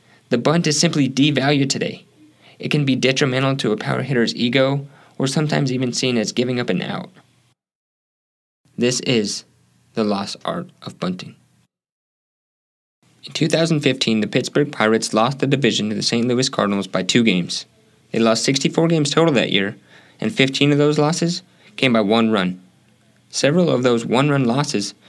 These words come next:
could have turned into wins with the utilization of a bunt. In digging through the play-by-plays of those one-run losses, there are definitely many bunting situations passed up by the Pirates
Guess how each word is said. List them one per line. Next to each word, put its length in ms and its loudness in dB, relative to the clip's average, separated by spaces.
could 100 0
have 120 -2
turned 200 2
into 160 2
wins 460 0
with 100 -4
the 80 0
utilization 560 2
of 80 0
a 60 -2
bunt. 360 -2
In 160 0
digging 300 4
through 160 2
the 80 0
play-by-plays 920 0
of 160 -4
those 200 2
one-run 440 2
losses, 480 -4
there 120 2
are 60 2
definitely 440 2
many 220 0
bunting 380 0
situations 600 -2
passed 340 -2
up 80 2
by 100 0
the 100 0
Pirates 520 -4